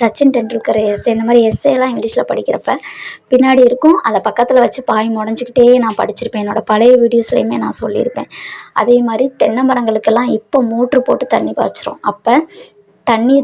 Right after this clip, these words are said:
தூக்கிட்டு வந்து ஒரு கொ-, மரத்துக்கு ஆறு, ஏழு குடம் தண்ணி ஊத்தணும்.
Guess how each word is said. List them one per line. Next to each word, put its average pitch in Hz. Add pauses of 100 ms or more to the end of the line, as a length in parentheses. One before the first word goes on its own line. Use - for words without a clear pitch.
தூக்கிட்டு 262
வந்து 214
ஒரு 233
கொ-, 202
மரத்துக்கு 220
ஆறு, 214
ஏழு 202
குடம் -
தண்ணி 220
ஊத்தணும். 208